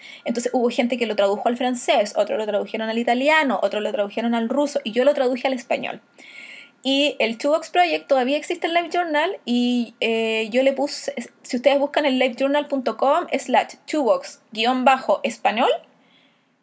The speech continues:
ahí está la traducción que hice yo, y yo lo hice con los papelitos también. Estuve una tarde entera haciendo los papelitos. Me acuerdo que una niña de Chile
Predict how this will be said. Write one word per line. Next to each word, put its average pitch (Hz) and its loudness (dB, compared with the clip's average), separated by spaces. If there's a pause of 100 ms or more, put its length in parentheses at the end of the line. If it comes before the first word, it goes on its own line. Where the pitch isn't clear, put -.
ahí 202 4
está 339 2
la 311 4
traducción 311 2
que 294 0
hice 285 -2
yo, 220 0
y 214 -4
yo 226 2
lo 220 0
hice 240 0
con 226 0
los 240 -2
papelitos 233 -2
también. 233 0
Estuve 262 -2
una 254 2
tarde 285 2
entera 494 4 (200)
haciendo 311 0
los 330 4
papelitos. 302 2
Me 233 2
acuerdo 285 0
que 359 -8
una 320 -4
niña 311 -2
de 247 -2
Chile 285 -2